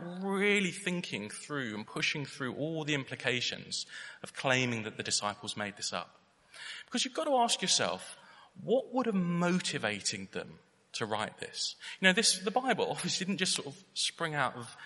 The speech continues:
thin air. Someone actually sat down and wrote this. And we have multiple accounts of the same thing. People wrote this 'cause they believed it. And if the resurrection didn't happen, you've got to ask, what did they think they were gonna gain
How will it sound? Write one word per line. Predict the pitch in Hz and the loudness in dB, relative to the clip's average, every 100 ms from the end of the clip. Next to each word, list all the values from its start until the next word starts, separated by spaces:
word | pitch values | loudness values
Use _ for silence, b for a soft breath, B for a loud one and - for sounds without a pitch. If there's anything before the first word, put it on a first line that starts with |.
| B B - | B B 2
thin | 139 | 4
air. | 139 104 92 | 4 2 2
Someone | - - 240 120 95 131 185 B B - | 2 0 -2 -4 -4 -4 -6 B B 0
actually | 170 - - 170 | 0 2 -2 -2
sat | 170 - 185 - 147 | 0 2 2 0 0
down | 143 107 101 104 | 2 2 0 -4
and | 120 120 | -4 0
wrote | 131 135 - | 0 0 -4
this. | - - - - - _ _ _ _ | -10 -4 -4 -4 -10 _ _ _ _
And | 143 | -4
we | 147 | 0
have | 156 | 2
multiple | 165 175 - - 160 | 2 0 -2 0 -2
accounts | 147 160 131 - - | 2 2 2 -2 -6
of | 117 | -2
the | |
same | 113 120 117 | 0 0 -2
thing. | 113 127 104 | -4 -6 -6
People | - 180 220 208 | -10 -8 -6 0
wrote | 190 196 - | 2 2 -2
this | 107 - - B B B | -8 -6 -10 B B B
'cause | - 123 | -8 -2
they | 123 | -2
believed | 117 117 123 123 120 | 0 -2 -2 -4 -6
it. | - - B B - | -12 -12 B B 0
And | 196 | 4
if | |
the | 214 | 8
resurrection | 269 277 254 - - 196 | 8 8 6 8 6 6
didn't | 220 254 233 | 6 4 6
happen, | 151 - 117 | 4 4 0
you've | 120 147 | -4 -2
got | 196 | 0
to | 233 202 | 2 4
ask, | 151 101 - B B B B B | 4 4 0 B B B B B
what | 123 233 - | 4 4 6
did | 294 277 | 0 2
they | 226 202 | 0 0
think | - - 240 180 - | -2 2 4 4 2
they | 147 160 | 0 2
were | 151 143 | 0 0
gonna | 147 143 | 0 0
gain | - - 160 143 113 98 110 147 | -2 6 8 8 4 -2 -4 -6